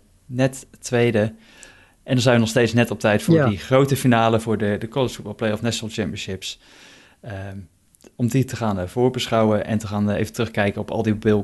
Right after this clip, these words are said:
Speaker 1: games waar we het, eh, net al over gehad hebben. Eh, Lars, heel erg bedankt voor, alvast voor tweeduizend negentien en, eh, en fijne kerstdagen.
Speaker 2: Ja, hetzelfde.
Speaker 1: En dan, eh, spreken wij elkaar in, eh, in tweeduizend twintig.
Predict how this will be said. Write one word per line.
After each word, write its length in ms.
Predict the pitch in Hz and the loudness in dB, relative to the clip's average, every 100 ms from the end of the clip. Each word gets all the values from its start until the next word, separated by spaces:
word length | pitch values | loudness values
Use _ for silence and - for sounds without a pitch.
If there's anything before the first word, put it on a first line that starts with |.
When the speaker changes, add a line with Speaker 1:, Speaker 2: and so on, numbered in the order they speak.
| 104 | 0
Speaker 1:
games 200 | 98 98 | -2 -2
waar 120 | 101 | -2
we 60 | 95 | -2
het, 120 | - | -2
eh, 80 | 98 | 0
net 180 | 113 110 | 0 2
al 120 | 110 | 2
over 180 | 101 - | 0 -2
gehad 220 | 92 90 | -10 -10
hebben. 280 | 87 87 98 _ - _ _ _ - | -12 -12 -18 _ -20 _ _ _ -6
Eh, 200 | 127 117 - | 0 0 0
Lars, 520 | 123 175 - - - _ _ | 2 2 2 -4 -12 _ _
heel 300 | - 147 175 | 0 4 6
erg 180 | 156 156 | 6 4
bedankt 280 | 151 151 131 | 4 4 4
voor, 220 | 147 131 | 4 4
alvast 320 | 131 165 165 | 4 2 2
voor 120 | 147 | 2
tweeduizend 440 | 131 139 127 113 139 | 4 4 6 4 4
negentien 420 | 143 131 131 120 | 2 2 0 4
en, 180 | 117 113 | 4 4
eh, 140 | 117 | 4
en 80 | 113 | 4
fijne 520 | 143 131 113 101 95 - | 2 4 4 4 2 2
kerstdagen. 640 | 180 202 208 175 131 - - - | 0 2 4 4 0 -8 -8 0
Speaker 2:
Ja, 140 | 196 | 2
hetzelfde. 500 | 139 170 214 185 123 - _ _ _ _ _ - _ - | 2 4 6 6 4 -2 _ _ _ _ _ -20 _ -4
Speaker 1:
En 120 | 135 | 0
dan, 180 | 135 131 | 2 2
eh, 40 | |
spreken 360 | 123 151 147 139 | 0 0 0 4
wij 100 | 127 | 4
elkaar 360 | 113 123 110 110 | 4 2 2 2
in, 180 | 110 | 2
eh, 100 | 107 110 | 2 2
in 80 | |
tweeduizend 440 | 110 135 127 101 - | 2 4 4 2 2
twintig. 440 | 139 160 156 - | 0 0 -2 -6